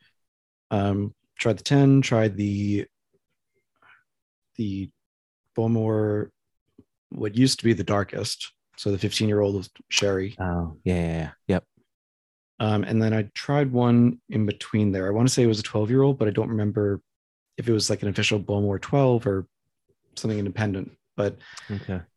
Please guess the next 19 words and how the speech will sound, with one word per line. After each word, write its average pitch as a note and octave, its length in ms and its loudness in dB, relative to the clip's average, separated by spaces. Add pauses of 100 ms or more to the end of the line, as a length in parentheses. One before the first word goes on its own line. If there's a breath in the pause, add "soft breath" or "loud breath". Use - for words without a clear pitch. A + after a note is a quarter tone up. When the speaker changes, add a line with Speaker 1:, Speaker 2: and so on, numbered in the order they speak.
(760)
Speaker 1:
uh, G2+ 200 0
the G#2 80 0
sherry E3+ 300 2
cask G#2+ 340 -2
one A2 140 -2
I G2 160 -4
liked G#2 280 -4
quite G2+ 200 -2
a G2+ 40 0
bit C#3+ 240 2
'cause A2 100 -6
I G#2+ 40 0
felt G#2 180 -2
like G2+ 140 -6
the, G#2 160 -4 (560)
the A2 60 -2
sweetness - 680 -2 (400)
and G#2 320 0 (160)
the G2 400 -2